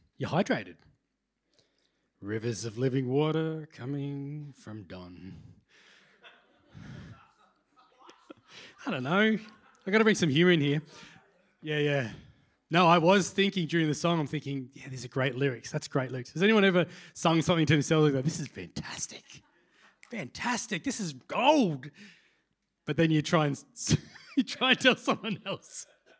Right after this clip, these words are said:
and you realize it's not. It's not. Um, okay, okay. Hey, I've been loving what God has been speaking to us, um, through these Sunday messages, through this little, this little pocket of time, this little gold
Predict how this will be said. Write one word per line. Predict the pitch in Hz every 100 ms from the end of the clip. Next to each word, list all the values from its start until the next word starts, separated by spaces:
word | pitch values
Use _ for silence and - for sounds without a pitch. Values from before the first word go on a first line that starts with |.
| _ 320 320 294 165
and | 147
you | 151
realize | 156 135
it's | 107 -
not. | 98 90 - -
It's | 117
not. | - 87 85 _ - -
Um, | 156 170
okay, | 170 175 175 135 131
okay. | 170 170 143 107 - _ _ _ _ - -
Hey, | 156
I've | 156
been | 147 156
loving | 160 165 175 165 123
what | 135 143 123
God | 143 143
has | 139
been | 117 123
speaking | - 135 123 135
to | 131 107
us, | 90 - - -
um, | 127 113 110 104 107 _ _ _ _ _ _ - _ -
through | - 135
these | 131 120
Sunday | - 139 123
messages, | 117 110 110 95
through | - 139
this | 117
little, | 135 143 107 - -
this | 151
little | 170 127
pocket | - 165 143
of | 123
time, | - 131 120
this | 107
little | 139
gold | 113 135 135 135 117